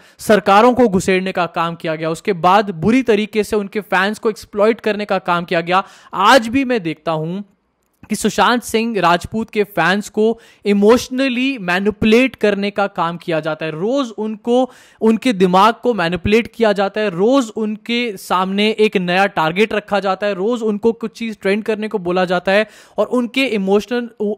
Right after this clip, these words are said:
इमोशन और उनकी फीलिंग्स से खेलने का काम किया जाता है। कुछ लोग हैं ऐसे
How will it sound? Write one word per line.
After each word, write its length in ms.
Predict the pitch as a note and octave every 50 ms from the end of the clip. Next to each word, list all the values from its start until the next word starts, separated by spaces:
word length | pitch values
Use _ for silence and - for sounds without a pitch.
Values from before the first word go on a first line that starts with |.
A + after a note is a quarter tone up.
| - G#3
इमोशन 400 | F#3 F#3 G#3+ G#3 - - B3+ B3
और 140 | G#3+ G#3+ G#3
उनकी 240 | G#3 G#3 - A#3+
फीलिंग्स 420 | G#3 - G#3 G3 G3 A3 A#3 A#3 -
से 140 | - B3 A#3
खेलने 420 | A#3+ - - F#3+ G3 G3+ G3+ G#3
का 140 | G3+ G#3+ F#3
काम 260 | - F3 D#3+ E3 E3
किया 160 | - E3+ D#3+
जाता 220 | D#3 D#4+ D#4+ - -
है। 20 | -
कुछ 180 | B3 A#3 -
लोग 220 | A#3+ B3+ C4 G#3+ D3
हैं 180 | G3+ A3+ B3 G#3+
ऐसे 300 | F#3+ - - G3 A3